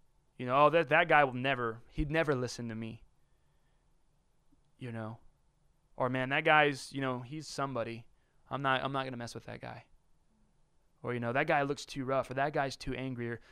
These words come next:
you, man, there's always a reason not to, to make a relationship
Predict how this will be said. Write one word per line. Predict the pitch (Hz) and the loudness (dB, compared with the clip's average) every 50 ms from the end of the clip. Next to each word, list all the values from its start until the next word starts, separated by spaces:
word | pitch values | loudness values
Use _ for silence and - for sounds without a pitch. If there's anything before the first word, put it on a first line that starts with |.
| - _ | -20 _
you, | - 165 | -8 -2
man, | 190 190 190 185 | 0 2 2 2
there's | 185 175 147 | 0 0 0
always | 175 175 190 208 220 226 233 220 220 214 175 196 | 0 2 4 6 8 8 8 6 4 4 0 0
a | 185 | -2
reason | 165 143 143 165 180 190 180 147 151 156 147 135 127 127 | -2 -2 -4 -6 -6 -6 -6 -6 -6 -6 -6 -6 -6 -4
not | 139 143 151 147 123 - - - | -2 0 0 0 -2 -2 -6 -14
to, | - 123 117 - - _ _ _ _ _ _ _ _ - | -16 -14 -14 -16 -18 _ _ _ _ _ _ _ _ -10
to | - - 120 - _ - _ _ _ _ _ _ 160 - | -10 -10 -10 -10 _ -20 _ _ _ _ _ _ -12 -10
make | 120 123 123 135 151 165 - 143 | -8 -6 -2 -2 -2 -2 -4 -6
a | |
relationship | 127 123 123 120 123 131 127 - - 120 - - - 117 110 - | -8 -8 -6 -6 -6 -6 -8 -8 -12 -12 -14 -12 -10 -10 -12 -12